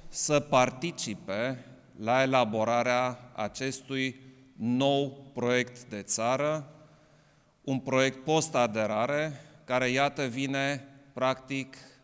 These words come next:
la zece ani după ce România a devenit membră a Uniunii Europene. Această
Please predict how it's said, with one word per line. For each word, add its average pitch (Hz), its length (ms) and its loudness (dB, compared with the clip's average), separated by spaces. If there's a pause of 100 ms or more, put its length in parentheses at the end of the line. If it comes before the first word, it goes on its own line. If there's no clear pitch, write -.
(220)
la 113 220 -2
zece 123 420 -2
ani 131 340 -4 (260)
după 113 260 -8
ce 131 200 -6
România 117 520 -4
a 120 60 -2
devenit 107 640 -8 (800)
membră 113 800 -4 (100)
a - 100 -10
Uniunii 123 360 -4
Europene. 90 720 -6 (2250)
Această 196 680 0